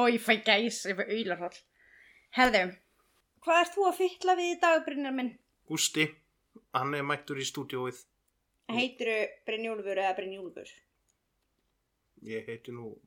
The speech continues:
Speaker 2: Brynjar.
Speaker 1: Ok, bara gott að hafa það hér.
Speaker 2: Já, já. Þú er eitthvað að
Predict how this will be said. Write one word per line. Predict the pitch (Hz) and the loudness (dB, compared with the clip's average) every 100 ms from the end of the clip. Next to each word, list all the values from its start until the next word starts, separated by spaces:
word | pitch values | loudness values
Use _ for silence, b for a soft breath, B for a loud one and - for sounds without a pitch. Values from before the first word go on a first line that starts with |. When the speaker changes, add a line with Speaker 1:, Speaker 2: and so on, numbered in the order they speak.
| _ | _
Speaker 2:
Brynjar. | - 117 131 165 165 - _ _ _ _ _ _ _ | -14 -12 -12 -12 -14 -16 _ _ _ _ _ _ _
Speaker 1:
Ok, | 359 240 202 - _ | -2 -2 -4 -6 _
bara | - 226 233 | -10 -10 -10
gott | - 262 | -16 -14
að | 262 | -14
hafa | 254 | -16
það | 269 | -20
hér. | 262 262 _ _ _ - | -20 -20 _ _ _ -10
Speaker 2:
Já, | 156 170 - | -4 -4 -6
já. | - 135 - _ _ _ _ _ _ 131 | -8 -8 -8 _ _ _ _ _ _ -12
Þú | 127 | -6
er | 131 127 | -6 -6
eitthvað | - 139 | -6 -2
að | 135 | -2